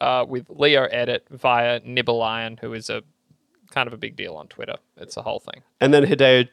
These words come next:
Speaker 2: Kojima replied with a tweet of him holding a bat covered in barbed wire saying, "Go to your private room, my friend."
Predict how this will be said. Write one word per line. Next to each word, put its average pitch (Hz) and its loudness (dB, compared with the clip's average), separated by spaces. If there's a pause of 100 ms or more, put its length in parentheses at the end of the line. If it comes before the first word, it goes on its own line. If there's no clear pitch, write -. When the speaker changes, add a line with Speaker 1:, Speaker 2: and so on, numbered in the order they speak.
Speaker 2:
Kojima 117 0
replied 117 0
with 113 -4
a 113 0
tweet 113 -4
of 95 -2
him 123 0
holding 120 -2
a 120 0
bat 120 0
covered 123 -2
in 120 -4
barbed 120 4
wire 120 2
saying, 127 -2
"Go 131 4
to 135 2
your 131 2
private 131 2
room, 117 -2
my 110 0
friend." 113 -4